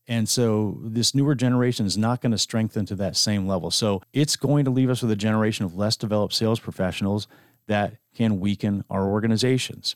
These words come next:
So something to watch out for. Number six, automation and technology will fill some of the labor gap at a lower cost. So we've been talking about supply and demand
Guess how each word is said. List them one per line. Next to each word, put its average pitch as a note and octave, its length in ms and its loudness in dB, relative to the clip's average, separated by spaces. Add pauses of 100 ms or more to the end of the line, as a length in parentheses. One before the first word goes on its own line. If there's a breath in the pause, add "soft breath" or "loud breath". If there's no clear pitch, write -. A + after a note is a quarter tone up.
(160)
So - 120 -8
something G#2+ 260 0
to G#2 80 0
watch G2+ 260 0
out G2+ 180 0
for. - 300 -12 (260)
Number C#3+ 200 4
six, - 460 0
automation E3 520 2
and C#3 80 2
technology C3+ 640 2
will G#2+ 160 2
fill A#2 480 0
some D#3 400 2
of B2+ 140 0
the A#2 60 -4
labor B2 360 2
gap F#2 340 -2 (220)
at G2+ 140 0
a - 20 0
lower G#2 260 2
cost. - 500 -2
So D#3+ 60 0
we've F3 80 4
been G3 80 2
talking D#3+ 220 4
about A#2 180 2
supply C3 420 0
and C3 140 2
demand A2+ 520 0